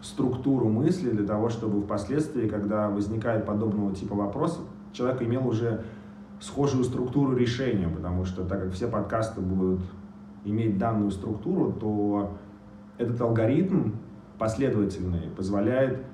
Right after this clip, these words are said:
более глубоко проникать в любую тему, которую может быть,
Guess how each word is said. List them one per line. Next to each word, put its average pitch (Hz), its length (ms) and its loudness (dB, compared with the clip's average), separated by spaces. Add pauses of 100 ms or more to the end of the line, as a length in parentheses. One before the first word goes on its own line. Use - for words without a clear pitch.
(160)
более 120 300 2
глубоко 110 640 2
проникать 107 500 0
в 107 40 0
любую 104 280 2
тему, 139 320 0
которую 101 500 0
может 95 340 0
быть, 90 360 -2